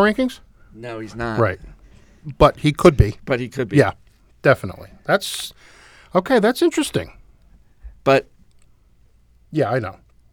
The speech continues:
Speaker 2: I, he's, he's
Speaker 1: Did
Speaker 2: played,
Speaker 1: he
Speaker 2: he's played well, and he's missed cuts. So I'm just gonna have to, I think he's played okay. It's a da-, it's a dangerous pick
Speaker 1: Well,
Speaker 2: in my mind.
Speaker 1: it's, you could call it dangerous, but he's also straight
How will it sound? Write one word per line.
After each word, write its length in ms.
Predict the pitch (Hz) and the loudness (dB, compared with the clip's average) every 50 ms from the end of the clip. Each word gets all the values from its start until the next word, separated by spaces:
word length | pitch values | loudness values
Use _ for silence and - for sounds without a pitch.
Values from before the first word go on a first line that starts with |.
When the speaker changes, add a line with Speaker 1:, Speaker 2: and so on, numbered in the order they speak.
| _ - | _ 2
Speaker 2:
I, 140 | 131 135 - | 2 2 2
he's, 400 | - 135 123 143 139 123 - - - | 2 -2 -4 -4 -4 -4 -6 -10 -10
he's 260 | - - 135 131 120 | -8 -6 -6 -6 -6
Speaker 1:
Did 140 | - - 147 | -4 -2 2
Speaker 2:
played, 200 | 139 139 - 175 175 - - - - - | 6 8 8 8 8 4 -6 -16 -20 -14
Speaker 1:
he 120 | - 135 | -10 -8
Speaker 2:
he's 120 | 123 113 - | -8 -8 -4
played 260 | - 139 143 202 151 | 0 4 4 4 4
well, 300 | 117 110 107 120 127 - - | 4 4 2 2 2 -2 -4
and 100 | - 135 | -4 -2
he's 160 | 147 139 120 | -2 -2 -4
missed 200 | - 131 135 - | -4 -6 -6 -6
cuts. 380 | - - 131 104 - - - - _ _ _ _ _ _ _ _ | -4 -4 -4 -4 -4 -8 -16 -16 _ _ _ _ _ _ _ _
So 300 | - - - 143 139 139 | -10 -4 -2 0 2 2
I'm 220 | 101 117 135 135 | 2 0 -2 -4
just 200 | 127 135 135 - | -4 -6 -6 -4
gonna 200 | - 143 135 127 | -4 -4 -2 -2
have 200 | 120 123 123 123 - | 0 0 -2 -2 -4
to, 280 | - 127 117 120 117 113 _ - - - - - - - - - - _ _ _ - - _ _ - - | -4 -2 -2 -2 -2 -6 _ -18 -20 -20 -20 -20 -20 -20 -20 -20 -20 _ _ _ -20 -20 _ _ -2 0
I 60 | 131 | 0
think 200 | 127 - 131 - | 0 -2 -4 -4
he's 140 | - 135 127 | -2 -4 -4
played 240 | - - 123 135 123 | -2 2 2 4 4
okay. 440 | 117 117 - - 120 113 117 151 196 - - _ - - - - _ _ - _ _ _ _ _ _ _ _ _ - - - | 2 0 0 0 0 0 0 0 -2 -6 -12 _ -20 -20 -20 -20 _ _ -20 _ _ _ _ _ _ _ _ _ -20 -6 -4
It's 180 | - 131 - - | -2 -2 -2 -4
a 40 | 131 | -4
da-, 220 | 110 127 131 - - | -2 -2 -2 -2 -4
it's 160 | - - - | -6 -4 -4
a 60 | 131 | -4
dangerous 440 | 113 - 123 120 120 110 117 113 - | -2 -2 -2 -2 -2 -4 -6 -6 -4
pick 360 | - - 131 - - - - _ - - - - | -2 -2 -2 -2 -2 -6 -18 _ -20 -20 -18 -10
Speaker 1:
Well, 460 | 190 196 202 202 196 185 185 185 185 180 | 0 4 6 8 8 8 8 8 6 4
Speaker 2:
in 100 | 120 123 | 2 0
my 160 | 127 127 127 | -2 -2 0
mind. 320 | 131 135 147 165 185 185 180 | 0 0 -2 -2 -4 -4 -2
Speaker 1:
it's, 580 | 214 202 180 - - - - - - - 214 214 | 0 0 0 0 -4 -12 -12 -16 -20 -18 -8 -4
you 160 | 196 208 220 | -2 -2 -2
could 200 | 220 - 208 180 | 0 -2 -2 -2
call 320 | 180 - - 214 214 214 202 | -2 -2 0 2 4 4 4
it 160 | 180 156 139 | 2 0 0
dangerous, 600 | 160 160 165 175 165 160 143 143 135 127 117 - | 0 2 2 2 2 0 0 0 0 0 0 -2
but 220 | - - 139 127 | -2 -2 -2 -2
he's 280 | - - 165 156 139 - | -2 -2 -2 -2 -2 -4
also 600 | - - 156 160 170 180 180 - - 180 160 151 | -6 -2 2 2 4 4 2 0 0 0 2 0
straight 560 | 120 - - - 143 127 104 92 - - - | 0 -4 -4 -2 -2 -2 -2 -4 -8 -12 -12